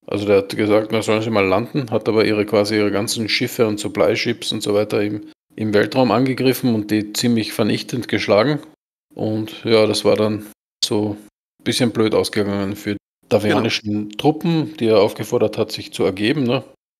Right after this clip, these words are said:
Speaker 1: Wobei die Davion-Truppen das, äh, verweigert haben, weil, weil sie gesagt haben, ja, sie sind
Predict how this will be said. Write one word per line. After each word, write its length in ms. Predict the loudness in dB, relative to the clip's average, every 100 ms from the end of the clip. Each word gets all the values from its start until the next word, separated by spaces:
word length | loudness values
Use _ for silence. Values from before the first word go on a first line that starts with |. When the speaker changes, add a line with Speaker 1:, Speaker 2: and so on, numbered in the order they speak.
| -10
Speaker 1:
Wobei 380 | -6 0 2
die 220 | 2 -2 -6 -20 -10
Davion-Truppen 960 | 0 2 2 0 -2 -4 -4 -4 -4 -4
das, 360 | -4 -6 -4
äh, 140 | -2 -2
verweigert 540 | 0 2 2 2 0
haben, 260 | 0 0 -4 -12 _ _ _ -8
weil, 320 | 0 4 4 2
weil 100 | -2
sie 120 | -2
gesagt 340 | 0 0 0
haben, 120 | -2 0
ja, 120 | 0
sie 120 | -2
sind 200 | -6 -8